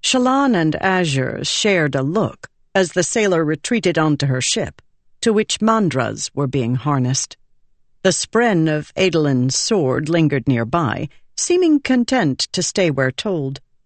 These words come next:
Passers-by looked away from her, as if embarrassed to see her there. "Well, the dock registrar was right," Azure said, folding her arms. "No ships sailing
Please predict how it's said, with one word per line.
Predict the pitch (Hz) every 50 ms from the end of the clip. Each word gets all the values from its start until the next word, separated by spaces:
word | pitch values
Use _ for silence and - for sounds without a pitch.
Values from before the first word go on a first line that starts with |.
| _ _ _ _ -
Passers-by | - 175 147 151 - - 139 143 135 127 135 160 160 151 143 139
looked | 135 156 147 - - -
away | 139 127 160 185 196
from | - - 127 123 127
her, | 143 151 151 - _ _ _
as | - 180 160
if | 185 - 185
embarrassed | 175 175 151 202 220 208 151 95 - - - -
to | - 131
see | - - - 208 151
her | 131 135
there. | 131 139 135 139 143 139 _ _ _ _ _ _ _ _ _ _ _ _ _ _ _ _ _ _ _ _ _ _ _ _ -
"Well, | 165 165 170
the | 170 170
dock | 143 185 208 208 208 - -
registrar | 160 185 208 202 156 175 151 - - 180 190 196 202 202 185
was | 143 143 156 143 131
right," | 135 196 208 180 139 131 131 - - _ _ _ _ _ _ -
Azure | 156 160 143 131 107 131 123 117 117
said, | - - 139 113 104 - 165 160
folding | - - 160 131 120 127 123 127
her | 131 131 -
arms. | - 131 127 127 127 131 131 - - _ _ _ _ _ _ _ _ _ _ _ _ _ _
"No | - 196 220 240 226
ships | - - - 202 143 - - - - - -
sailing | - - 214 185 175 165 147 143 139 131 120